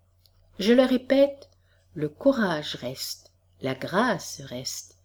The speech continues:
et l'on est en chemin d'acquérir cette capacité d'esprit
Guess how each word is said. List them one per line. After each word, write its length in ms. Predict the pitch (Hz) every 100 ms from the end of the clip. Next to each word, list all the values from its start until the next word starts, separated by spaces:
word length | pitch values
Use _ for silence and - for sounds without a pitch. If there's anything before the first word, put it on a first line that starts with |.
| _ _ _ _
et 100 | 214
l'on 160 | 254 285
est 180 | 277 -
en 60 |
chemin 360 | - 165 160 165
d'acquérir 520 | 170 165 175 175 170
cette 240 | - 143
capacité 680 | - 214 214 208 185 - 139
d'esprit 640 | 135 135 - - 220 220